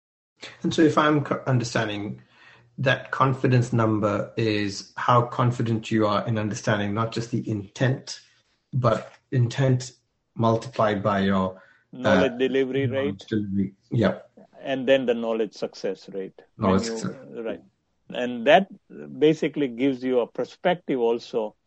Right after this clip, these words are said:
Speaker 2: of what you can deflect towards such a device. And, uh, what we found was, based on all the inquiries we get, we can deflect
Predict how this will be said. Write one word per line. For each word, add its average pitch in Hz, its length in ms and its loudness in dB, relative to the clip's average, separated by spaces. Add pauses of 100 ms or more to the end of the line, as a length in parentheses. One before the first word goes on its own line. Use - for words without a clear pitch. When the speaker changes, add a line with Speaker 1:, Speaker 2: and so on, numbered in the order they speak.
(280)
Speaker 2:
of 135 160 -2
what 160 280 2
you 147 100 2
can 131 300 -4
deflect 127 760 0 (560)
towards 120 400 2
such 117 220 -2
a 107 260 0 (600)
device. 110 480 -2
And, 120 300 -4
uh, 120 120 -8
what 135 340 2
we 175 200 4
found 131 420 -4
was, 110 440 -2 (460)
based 151 260 6
on 143 120 -2
all 165 280 6
the 254 120 2
inquiries 160 560 2
we 127 120 -4
get, 110 440 0
we 117 200 0
can 170 460 0
deflect 143 640 0